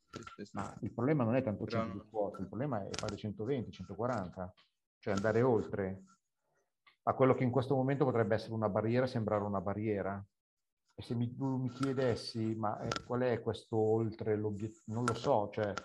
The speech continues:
Speaker 2: bisognerebbe mettersi intorno a un tavolo, ragionare, capire fino a che punto,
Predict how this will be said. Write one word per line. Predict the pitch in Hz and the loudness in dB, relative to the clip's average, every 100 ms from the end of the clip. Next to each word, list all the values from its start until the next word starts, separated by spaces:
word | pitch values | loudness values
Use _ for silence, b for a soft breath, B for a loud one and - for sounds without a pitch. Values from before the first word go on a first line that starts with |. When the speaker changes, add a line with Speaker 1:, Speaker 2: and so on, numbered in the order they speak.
| B B _ | B B _
Speaker 2:
bisognerebbe | _ - - 107 110 107 117 113 | _ -20 -8 -4 -2 0 0 0
mettersi | 117 110 110 - 113 107 107 107 104 101 | -2 -2 -4 -6 -4 -4 -2 -2 -2 -2
intorno | 104 123 123 139 | -2 -2 -2 -2
a | |
un | 123 | 0
tavolo, | 113 117 131 151 127 | 2 2 2 2 4
ragionare, | 95 92 117 101 104 127 | 2 0 0 2 2 0
capire | 127 92 - 110 113 127 | -4 -8 -4 -2 0 -2
fino | - 98 | -2 -4
a | |
che | 98 95 | -4 -8
punto, | - 123 113 - 98 95 | -4 -2 -2 0 -2 -2